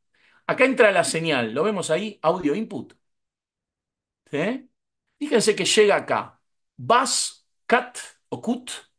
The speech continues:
o no. O lo corto o no lo corto.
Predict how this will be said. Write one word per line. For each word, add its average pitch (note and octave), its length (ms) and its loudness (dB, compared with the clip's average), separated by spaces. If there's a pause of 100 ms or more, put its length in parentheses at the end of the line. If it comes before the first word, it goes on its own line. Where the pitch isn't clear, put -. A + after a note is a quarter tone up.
(800)
o C#3+ 300 2
no. C3+ 440 0 (500)
O D3 100 4
lo F#3 120 2
corto B3 460 2
o E3 40 0
no F3 120 -4
lo D#3+ 160 0
corto. - 440 -14